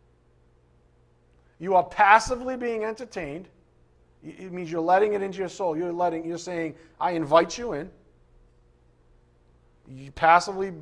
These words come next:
letting it in. Something you know is controlled by the kingdom of darkness. The culture of America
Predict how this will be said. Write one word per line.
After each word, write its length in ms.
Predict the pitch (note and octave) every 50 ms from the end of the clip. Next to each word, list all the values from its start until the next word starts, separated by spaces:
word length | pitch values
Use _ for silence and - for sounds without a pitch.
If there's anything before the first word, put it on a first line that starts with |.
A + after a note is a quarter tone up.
| D#3+ _ _
letting 440 | - C#3 C#3 C#3+ C#3+ D3+ F3+ G3+ A3+
it 100 | A#3 F#3+
in. 200 | C#3+ C3 C3+ C#3+ C3 _ _ _ _ _ _ _ _ _ _ _ _ _ _ _ _ _ _ _ _ _ _ _ _ _ _ _ _ _ _
Something 580 | - - - G#3 G#3+ A3 G#3 A3 A#3+ A#3 G#3
you 100 | G3 G3
know 320 | F#3+ F3 F#3 F#3+ G3 G3+ G3
is 80 | F#3
controlled 480 | - - F3 D#3+ - - F3+ F3+ F3+ E3
by 140 | D#3+ D#3+ D3+
the 80 | D3
kingdom 400 | C#3 - - D#3+ D#3 D#3 D3 C#3+
of 100 | C3+ B2
darkness. 520 | B2 B2+ A#2 A2+ - _ - F#2 - _ _ _ _ _ _ _ _ _ _ _ _ _ _ _ _ _ _ _ _ _ _ _ _ _ _ _ _ _ _ _ _ _ _ _ _ _ _ _ _ _ _ _ _ _ _ _ _ _ _ _ _ _ _ _ _ _ _ _ _ _ _ _ _ _ _ _ _ _ _ _ -
The 80 | D3+ D3+
culture 600 | - - - G#3+ A#3+ C#4 C4+ C#4 - D3 B2+ B2+
of 180 | C#3+ D#3 D#3+
America 600 | D#3+ D#3+ D#3+ E3 F3 F3+ E3 D3 C3 - A#2 G2+